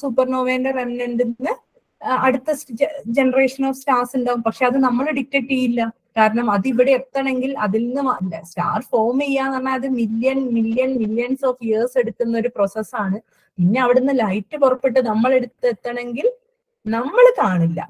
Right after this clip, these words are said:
കാരണം നമുക്കറിയാം sun തന്നെ, സണ്ണിൽ നിന്ന് ഒരു ലൈറ്റ് അവിടുന്ന് start ചെയ്തിട്ട് നമ്മൾ എടുത്തെത്താൻ എട്ട് മിനിറ്റ് എടുത്തു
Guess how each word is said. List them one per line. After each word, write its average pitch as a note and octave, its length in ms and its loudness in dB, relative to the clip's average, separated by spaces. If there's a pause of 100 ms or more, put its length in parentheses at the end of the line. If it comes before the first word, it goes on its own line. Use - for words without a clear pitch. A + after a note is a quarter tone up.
(100)
കാരണം D4+ 360 -2 (240)
നമുക്കറിയാം D4+ 640 -4 (140)
sun A#3+ 460 0
തന്നെ, B3 300 -4 (260)
സണ്ണിൽ B3+ 440 -2
നിന്ന് E4 180 -4
ഒരു D4+ 120 -2
ലൈറ്റ് A3+ 480 -2
അവിടുന്ന് B3+ 260 2
start A3+ 400 -2
ചെയ്തിട്ട് A#3+ 340 0
നമ്മൾ A3+ 220 -2
എടുത്തെത്താൻ B3 520 -2
എട്ട് C4 260 -2
മിനിറ്റ് D4 280 -2
എടുത്തു E3+ 300 0